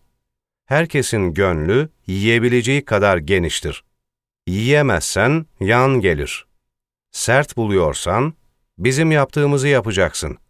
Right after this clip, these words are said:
Yani oraya gitmeyeceksin. Öyleyse öl Sezar. Kadınların yaşı sorulmaz ama densiz muhabir sormuş. Ümmühan elli yaşındaymış.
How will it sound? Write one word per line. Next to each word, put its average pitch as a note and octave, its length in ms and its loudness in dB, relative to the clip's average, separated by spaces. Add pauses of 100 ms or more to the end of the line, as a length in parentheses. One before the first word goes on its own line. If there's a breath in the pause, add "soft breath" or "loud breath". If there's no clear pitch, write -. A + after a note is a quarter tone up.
(180)
Yani G2+ 600 0 (360)
oraya G#2+ 400 2
gitmeyeceksin. F2 880 -4 (500)
Öyleyse C#3 840 2 (180)
öl A2 340 4
Sezar. E2 600 -4 (580)
Kadınların C#3 600 2
yaşı A2 280 0
sorulmaz B2+ 680 0 (180)
ama F#2+ 420 0
densiz B2 460 0
muhabir F2 460 0
sormuş. G2 680 -2 (680)
Ümmühan A2 600 0 (160)
elli B2 260 0
yaşındaymış. F2 840 -2